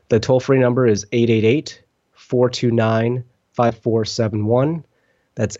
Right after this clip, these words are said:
eight eight eight, four two nine, five four seven one. Call in at any time during the hour. Um, if you're outside the U S, that number is three two three, seven four four, four eight four one. Again, that's three two three,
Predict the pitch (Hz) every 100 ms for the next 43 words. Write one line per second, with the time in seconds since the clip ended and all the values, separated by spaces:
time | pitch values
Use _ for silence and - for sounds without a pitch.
0 | - 117 113 113 117 131 - - 123 120
1 | - 120 117 113 117 127 123 120 113 113
2 | - 110 110 - 113 110 104 107 123 147
3 | 123 113 113 107 95 - 113 110 120 113
4 | 131 131 123 110 104 120 175 170 _ _
5 | - _ _ - 110 107 113 123 127 -
6 | 131 120 120 120 117 - 107 117 110 107
7 | 101 - 117 110 117 104 - 135 139 131
8 | 127 _ _ _ _ - 127 120 117 113
9 | 104 101 139 131 131 131 127 _ _ -
10 | 113 104 104 95 - 104 101 107 127 135
11 | 135 127 98 107 104 92 - - 110 107
12 | - 104 101 131 143 160